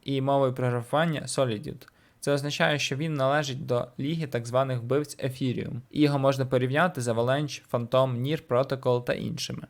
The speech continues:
Різниця тільки в тому, що Evmos має постійно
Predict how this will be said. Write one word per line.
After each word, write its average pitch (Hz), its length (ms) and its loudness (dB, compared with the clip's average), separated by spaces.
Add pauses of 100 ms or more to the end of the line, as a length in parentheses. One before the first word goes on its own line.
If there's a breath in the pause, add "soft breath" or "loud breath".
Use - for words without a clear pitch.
(160)
Різниця 151 440 -2
тільки 147 260 -4
в 131 80 -10
тому, 185 360 2
що - 180 -2 (140)
Evmos 160 380 2
має 143 240 2
постійно 139 720 -2